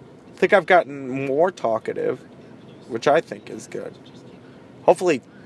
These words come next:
it's all good talking. But I, uh, yeah, I just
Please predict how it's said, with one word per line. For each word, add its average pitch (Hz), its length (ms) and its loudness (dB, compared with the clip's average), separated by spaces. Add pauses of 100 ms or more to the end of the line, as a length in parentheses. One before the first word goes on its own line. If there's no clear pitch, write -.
(680)
it's - 120 -2
all 123 240 6
good 113 380 2 (180)
talking. 135 680 -2 (1300)
But 156 320 8 (1900)
I, 117 340 2
uh, 76 840 -2 (2250)
yeah, 151 380 4
I 120 80 -2
just - 380 -10